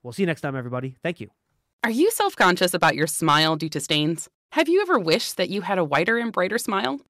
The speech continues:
Speaker 2: Smile Actives is a safe and affordable alternative to expensive whitening procedures. You simply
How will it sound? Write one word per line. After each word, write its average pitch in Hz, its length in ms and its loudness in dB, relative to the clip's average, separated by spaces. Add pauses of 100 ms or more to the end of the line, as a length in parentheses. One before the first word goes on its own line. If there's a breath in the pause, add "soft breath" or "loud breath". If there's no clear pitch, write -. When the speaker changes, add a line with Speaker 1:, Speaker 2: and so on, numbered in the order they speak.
(180)
Speaker 2:
Smile 180 420 2
Actives 277 580 0
is 160 100 2
a 151 80 0
safe 226 340 -4
and 165 120 2
affordable 208 500 0
alternative 175 680 2
to 185 120 -4
expensive 196 560 0
whitening 170 320 2
procedures. 226 580 -6 (280)
You 208 100 -2
simply 247 480 0